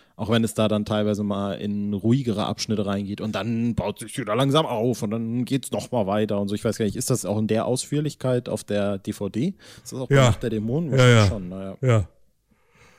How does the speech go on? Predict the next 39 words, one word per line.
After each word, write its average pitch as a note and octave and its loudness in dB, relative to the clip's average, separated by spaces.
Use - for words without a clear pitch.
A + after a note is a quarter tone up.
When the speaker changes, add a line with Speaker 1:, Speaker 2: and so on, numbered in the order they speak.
Speaker 1:
Ja, A#2+ 0
Speaker 2:
Auf E3+ 2
jeden D#3+ 6
Speaker 1:
und A2 -4
Speaker 2:
Fall. C#3+ 2
Boah, D#3 6
ich C3+ 6
werd C3+ 4
schon C#3 4
richtig C3 2
müde. A#2+ 6
<laughs> - 0
Sohn D3+ 4
der B2+ 2
Müdigkeit. A#2 -2
Speaker 1:
Ja, A2 -18
das F#2+ -18
bist - -12
du F2+ -10
auf F2 -14
jeden F2+ -14
Fall. G2+ -14
Ähm, B2+ 0
aber B2+ 2
um C3 -2
Gottes A2+ -2
Speaker 2:
Es, A#2 -2
Speaker 1:
Willen, G#2+ 2
Speaker 2:
aber C3 0
Speaker 1:
ja, C3 4
Speaker 2:
ich B2+ -2
bin C3+ 0
noch C3 2
Speaker 1:
also B2 2
Speaker 2:
nie F3 2
während E3+ 0
einer E3 -2
Folge F3 -2
eingeschlafen. A#2+ -6